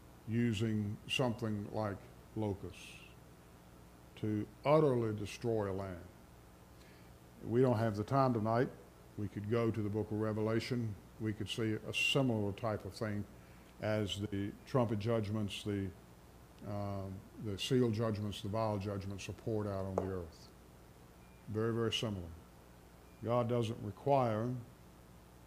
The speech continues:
uh, animals, mammals, uh, those that are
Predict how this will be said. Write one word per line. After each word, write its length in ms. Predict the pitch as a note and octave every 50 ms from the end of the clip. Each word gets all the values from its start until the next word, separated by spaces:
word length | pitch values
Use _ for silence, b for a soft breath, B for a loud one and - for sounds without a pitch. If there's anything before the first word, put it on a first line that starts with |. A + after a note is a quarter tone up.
| - -
uh, 340 | - G#2+ G#2 G#2 G#2 G2+ G2+ G2+ G#2+ - - - - - - - - - - - - - - - - - - - - - - - A#2+
animals, 460 | A#2+ B2 A#2+ A#2 A2+ A2+ A2+ G#2+ F2+ - - - - - - - - - - - - - - - -
mammals, 560 | - G#2 A2+ B2+ C3 A#2+ A2 G#2+ A2+ C3 C3+ - - - - - - - - - - - - - - - - - - - - - - - - A2
uh, 360 | G#2+ G#2 G2+ G2 F#2+ F#2+ F#2+ F#2+ F2+ - - - - - - - - - - - - - - - - - - A2+
those 380 | A2 A2 A2 A2+ A2 G#2+ G2 A2+
that 180 | A#2 A2+ A2
are 320 | B2 A2+ G#2+ G#2+ G#2 G#2